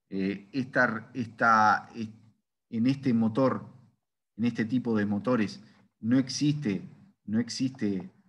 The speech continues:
una bujía que lanza una chispa para que se dé la explosión, sino que justamente la explosión se da al contrario de lo que se deseaba en los motores Otto, es decir, la,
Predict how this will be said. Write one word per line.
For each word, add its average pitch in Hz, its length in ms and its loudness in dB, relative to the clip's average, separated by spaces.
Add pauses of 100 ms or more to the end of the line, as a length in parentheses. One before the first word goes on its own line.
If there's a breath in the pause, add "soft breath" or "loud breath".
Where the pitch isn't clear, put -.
(300)
una 110 380 2
bujía 117 580 0
que 98 100 -4
lanza 110 300 -2
una 101 220 -2
chispa 120 340 -2
para 95 240 -4
que 95 120 -8
se 98 200 -4
dé 117 160 0
la 107 100 0
explosión, 147 800 -2 (480 loud breath)
sino 127 320 0
que 139 120 0
justamente 143 880 0 (580 soft breath)
la 113 200 0
explosión 131 520 -2
se 127 180 -2
da 123 420 0
al 107 140 -4
contrario 123 680 2
de 101 120 -2
lo 98 140 -4
que 101 120 -6
se 101 180 -6
deseaba 123 840 -2
en 98 120 -10
los 98 120 -8
motores 101 440 -4
Otto, 90 340 -8
es 95 80 -8
decir, 127 300 -2
la, 113 400 -2